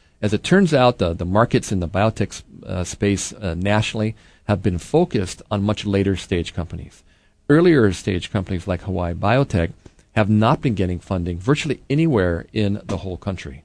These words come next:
As ironic as this may seem, Hawaii was probably the best place for Hawaii Biotech to be from a financing point of view in, in the last three or four years.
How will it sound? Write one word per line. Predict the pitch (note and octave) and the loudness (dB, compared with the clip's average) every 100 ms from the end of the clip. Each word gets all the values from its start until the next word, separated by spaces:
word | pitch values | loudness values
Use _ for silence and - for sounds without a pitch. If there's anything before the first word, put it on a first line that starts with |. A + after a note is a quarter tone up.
| _ | _
As | - A2 | 0 2
ironic | G#2 G2 A2 C#3 C3 | 2 4 4 4 2
as | G#2+ | 0
this | G2+ G2 | -2 -4
may | G#2+ F2+ | -4 -4
seem, | - C#3+ B2+ F2+ F2 - _ _ _ _ | -4 -4 -2 -4 -8 -16 _ _ _ _
Hawaii | - G#2+ C3 C#3+ G2 | 0 4 6 4 2
was | G2+ G2+ | 0 -2
probably | - A2+ A2 G2+ F#2+ | 0 2 2 0 -2
the | F2+ | 0
best | A2 - - | 0 0 -2
place | E2 C#2+ - - _ _ _ _ _ - | -6 -6 -12 -20 _ _ _ _ _ 0
for | A2 | 2
Hawaii | A2 G#2 G2+ | 6 6 4
Biotech | G2 A2 - F#2 | 2 0 0 -2
to | - | -4
be | F#2 F2+ | -4 -4
from | E2+ G2+ | -4 -4
a | G2 | -2
financing | - D#3+ F3 - F2+ | -2 -2 -2 -4 -8
point | - F#2+ | -8 -8
of | F2 | -8
view | F#2 F2+ E2+ _ _ _ - | -4 -4 -4 _ _ _ 2
in, | B2 A#2+ A2+ | 4 4 2
in | A2 | 0
the | G2+ | 0
last | F#2 F2+ - | 0 -4 -4
three | F#2+ | -4
or | E2+ | -4
four | F#2+ E2 | -6 -8
years. | C#2+ - - | -10 -14 -20